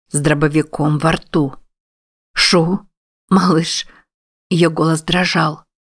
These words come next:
Орла на цыпочках подошла к нему, боясь каждого своего шага, будто шла по битому стеклу. Шоу не смотрел на неё, но из его глаз струились слёзы. Когда Орла подошла ближе, он протянул руку,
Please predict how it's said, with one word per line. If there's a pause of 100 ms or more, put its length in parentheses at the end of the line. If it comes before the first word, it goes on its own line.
(420)
Орла
на
цыпочках
подошла
к
нему,
боясь
каждого
своего
шага, (220)
будто
шла
по
битому
стеклу. (320)
Шоу
не
смотрел
на
неё, (280)
но
из
его
глаз
струились
слёзы. (320)
Когда
Орла
подошла
ближе, (220)
он
протянул
руку,